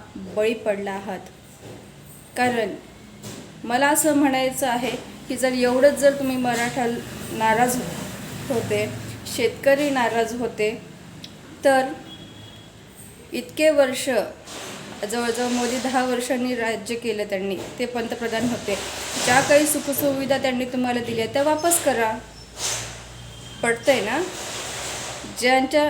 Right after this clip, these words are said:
ज्या शेतकऱ्यांच्या अकाउंटवरती पैसे दिले, तो लहान शेतकरी, मोठा शेतकरी, सगळ्यांच्या शेत-, सगळे शेतकरी, लहान मोठे सगळे शेतकरी, त्यांच्या अकाउंटवरती कोणताही भेदभाव न करता पैसे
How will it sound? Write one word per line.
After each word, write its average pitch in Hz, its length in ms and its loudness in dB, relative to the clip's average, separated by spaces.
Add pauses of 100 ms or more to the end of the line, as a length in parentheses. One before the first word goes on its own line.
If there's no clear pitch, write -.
ज्या 247 260 2
शेतकऱ्यांच्या 247 600 -2
अकाउंटवरती 233 640 -2
पैसे 247 320 -2
दिले, 220 280 -2
तो 247 140 -2
लहान 262 420 2
शेतकरी, 240 420 -2
मोठा 240 380 -2
शेतकरी, 240 420 -2
सगळ्यांच्या 262 760 2
शेत-, 269 340 -4
सगळे 277 480 4
शेतकरी, 240 640 0
लहान 247 260 0
मोठे 247 360 0
सगळे 247 300 2
शेतकरी, 254 400 -2
त्यांच्या 240 380 -2 (420)
अकाउंटवरती 247 960 0 (600)
कोणताही 254 460 2
भेदभाव 254 420 2
न 240 160 0
करता 240 460 -4
पैसे 254 580 0